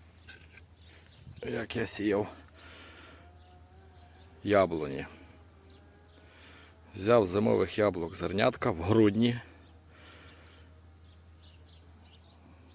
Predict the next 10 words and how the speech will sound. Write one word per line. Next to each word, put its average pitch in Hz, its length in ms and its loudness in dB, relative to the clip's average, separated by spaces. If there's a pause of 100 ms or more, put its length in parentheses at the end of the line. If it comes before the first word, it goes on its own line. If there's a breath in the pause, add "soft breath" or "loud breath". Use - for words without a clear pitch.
(120)
пос-, - 420 -10
за-, 95 180 -6
засунув 95 540 0
їх 87 140 -4
в 85 60 -8
землю 151 460 4 (1700 loud breath)
і - 20 -14
поставив 127 480 4
на 117 120 2
стратифікацію. 95 1160 -4